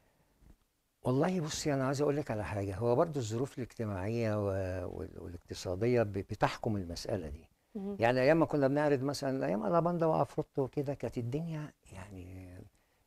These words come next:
Speaker 1: الحالة الاقتصادية منتعشة، كان ما
Speaker 2: مم.
Speaker 1: حدش بيهمه يقطع تذكرة بمية جنيه، بمية وخمسين جنيه، أيامها برضو كان المية وخمسين وال-، وال-، وال-، والمية جنيه فلوس.
Speaker 2: ليها قيمتها، آه.
Speaker 1: آه، وليهم قيمتهم. فكانت الناس بتيجي،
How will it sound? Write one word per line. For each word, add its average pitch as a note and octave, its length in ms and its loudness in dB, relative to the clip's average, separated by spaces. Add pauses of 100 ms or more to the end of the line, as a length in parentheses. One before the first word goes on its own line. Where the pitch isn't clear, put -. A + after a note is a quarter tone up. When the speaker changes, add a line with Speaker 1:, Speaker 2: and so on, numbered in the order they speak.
Speaker 1:
الحالة D3+ 400 2
الاقتصادية B2 560 0
منتعشة، G#2 600 0 (260)
كان A2 260 -4
ما A2 60 -4
Speaker 2:
مم. - 80 0
Speaker 1:
حدش C3+ 200 0
بيهمه A#2 440 4
يقطع A#2 300 2
تذكرة B2+ 400 2
بمية A2 200 -2
جنيه، A2+ 300 0
بمية G#2+ 340 -2
وخمسين G#2 400 -6
جنيه، A2+ 220 -2
أيامها A#2+ 280 4
برضو A2 360 0 (400)
كان G#2 140 -4
المية G#2+ 260 0
وخمسين A#2 380 -4
وال-، G#2+ 280 -4 (420)
وال-، G1+ 240 -12
وال-، G1+ 300 -10
والمية F#2+ 420 -4
جنيه A#2+ 300 0
فلوس. G3 320 -2
Speaker 2:
ليها B3+ 200 2
قيمتها، A#3 420 -2
آه. A3+ 160 0
Speaker 1:
آه، E3+ 140 10
وليهم D#3 300 6
قيمتهم. B2+ 360 -2 (520)
فكانت C3+ 280 0
الناس F3 220 2
بتيجي، C#3 520 0